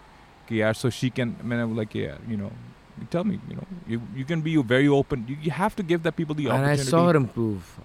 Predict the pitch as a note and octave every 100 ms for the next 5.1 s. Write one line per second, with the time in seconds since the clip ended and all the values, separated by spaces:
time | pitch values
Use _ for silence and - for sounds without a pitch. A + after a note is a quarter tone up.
0 | - A#2 - D3+ D3 C#3 A2 - G#2 G2+
1 | G#2 C3+ B2+ B2+ A2+ - - - - -
2 | - - - A2+ - A2 - A2+ A2 G#2
3 | - A2+ A#2+ - - A#2+ C3+ D3 C3 G#2
4 | G2 - - A2 F#2+ A#2+ A#2+ B2 A#2+ B2